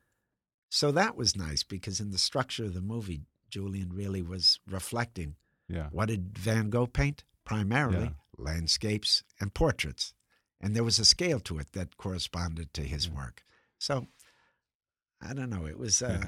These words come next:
Speaker 2: <laughs> It must have been an experience.
Speaker 1: It was. It was
Speaker 2: It looks like
Speaker 1: fantastic.
Speaker 2: it. It's, I wanna say, I, I think I have this right, that this is your ninety-ninth film.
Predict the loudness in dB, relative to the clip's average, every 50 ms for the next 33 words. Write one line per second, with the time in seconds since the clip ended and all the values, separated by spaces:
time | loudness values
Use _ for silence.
0 | -6 -10 _ _ _ _ _ _ _ _ _ _ _ _ _ -4 -2 0 0 -2
1 | -2 -2 -2 0 0 0 0 -2 -4 -6 -6 -4 -4 -4 -4 -4 -4 -2 -4 -4
2 | -2 -2 -2 -2 -2 -2 -2 -2 -4 -4 -4 -4 -4 -4 -4 -6 -4 -2 -2 -2
3 | -2 -2 -2 -2 0 0 0 0 0 0 0 -2 -2 -4 -2 0 2 2 2 2
4 | 2 0 0 0 0 -2 -4 -4 -6 -6 -6 -6 -4 -2 -2 -2 0 0 0 0
5 | 0 0 -2 -4 -2 0 2 2 2 2 0 -4 -4 -4 -2 -2 -2 -2 -2 0
6 | 0 0 2 2 4 4 6 6 6 6 6 6 4 4 2 2 0 -2 0 2
7 | 4 4 4 4 4 4 4 2